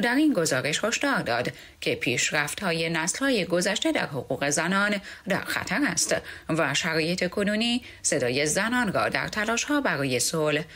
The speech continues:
نادیده می‌گیرد. گوترش بر این نکته تاکید کرد که ساختارهای اجتماعی پدرسالارانه و تعصبات جنسیتی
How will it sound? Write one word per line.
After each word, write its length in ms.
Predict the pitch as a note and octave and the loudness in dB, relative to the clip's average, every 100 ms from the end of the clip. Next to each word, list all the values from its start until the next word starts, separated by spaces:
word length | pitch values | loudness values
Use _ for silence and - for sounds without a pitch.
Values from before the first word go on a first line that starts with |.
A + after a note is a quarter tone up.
| - G3+ | -8 -2
نادیده 520 | F3 G2+ C3 A#2+ B3+ | 0 0 -4 0 2
می‌گیرد. 560 | C4+ B2 A#2+ A2+ G2+ - - - - - | 2 2 -2 -2 -6 -10 -20 -20 -8 -2
گوترش 560 | D3+ D#3 D#3+ F3+ F#3 | 0 2 2 2 2
بر 220 | F#3+ G3 | 0 0
این 240 | A3+ C4+ F3+ | 2 2 2
نکته 240 | A2+ D3 | 0 -2
تاکید 480 | G3+ - - A#3 C#3+ | -2 -4 0 0 0
کرد 420 | - A2+ C3+ - - - | 0 0 0 -2 -6 -10
که 140 | - A2+ | -2 0
ساختارهای 840 | - C#3 - E3+ D#3+ F#3 F#3 F3+ | 2 0 0 0 0 0 0 0
اجتماعی 760 | - F#3+ - G3 G#3 - D#4+ B3 | 0 0 0 0 0 0 0 0
پدرسالارانه 1120 | - D#3+ E3 - G#3+ A3+ A#3 A#3+ B3 B3 D3+ - - - | 0 -2 0 0 0 0 2 2 2 0 -2 -8 -8 -2
و 220 | D3 C3 | 0 0
تعصبات 600 | F3+ - - A3 C4+ - | 0 0 2 2 0 0
جنسیتی 880 | F3+ D#3 B2 - C3 A#2+ D3+ F#3+ | 0 0 0 0 0 -2 2 0